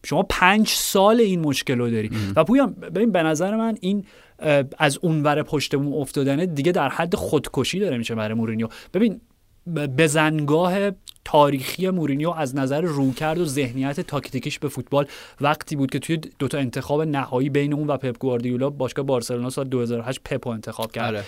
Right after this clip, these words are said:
Speaker 1: به خاطر سابقه‌ای که پپ توی باشگاه داشت، به خاطر همه این داستان، ب-، با اینکه مورینیو قبلش قهرمان اروپا بود و
Speaker 2: آره.
Speaker 1: قهرمان لیگ برتر، ولی
Speaker 2: همینطور.
Speaker 1: پپ. خب،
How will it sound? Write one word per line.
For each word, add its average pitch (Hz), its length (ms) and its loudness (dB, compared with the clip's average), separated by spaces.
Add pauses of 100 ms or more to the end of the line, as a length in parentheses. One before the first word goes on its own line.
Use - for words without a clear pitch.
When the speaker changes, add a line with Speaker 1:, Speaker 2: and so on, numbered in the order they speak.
(140)
Speaker 1:
به 120 80 -2
خاطر 135 400 0 (240)
سابقه‌ای 123 440 2
که - 100 -6
پپ 135 200 -4
توی 135 140 -4
باشگاه 120 340 -2
داشت، 123 160 -4
به 120 80 -8
خاطر 127 180 -4
همه 127 200 -4
این 127 120 -4
داستان، 117 300 -4
ب-، 123 240 -6
با 123 160 0
اینکه 147 380 0
مورینیو 135 400 2
قبلش 143 260 -2
قهرمان 131 460 -2
اروپا 131 400 2
بود 135 180 0
و 131 60 2
Speaker 2:
آره. 123 100 2
Speaker 1:
قهرمان 123 380 -2
لیگ 127 240 -2
برتر، 117 260 -4
ولی 131 160 -2
Speaker 2:
همینطور. 117 320 -2
Speaker 1:
پپ. - 80 -14
خب، 180 160 2